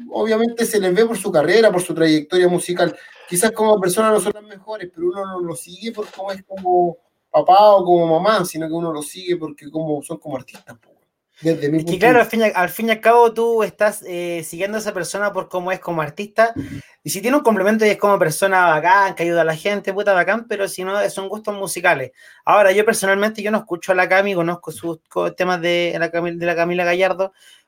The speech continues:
Speaker 2: pero, por ejemplo, ella estuvo en una fiesta allá mismo en Miami con Alejandro Fernández,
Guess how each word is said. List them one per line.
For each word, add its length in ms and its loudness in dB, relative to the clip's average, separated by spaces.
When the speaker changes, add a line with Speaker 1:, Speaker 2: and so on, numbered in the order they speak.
Speaker 2:
pero, 360 6
por 120 4
ejemplo, 600 2
ella 200 2
estuvo 680 -2
en 200 -4
una 180 0
fiesta 520 0
allá 200 -2
mismo 200 -4
en 60 -4
Miami 420 0
con 160 -2
Alejandro 420 -4
Fernández, 600 -6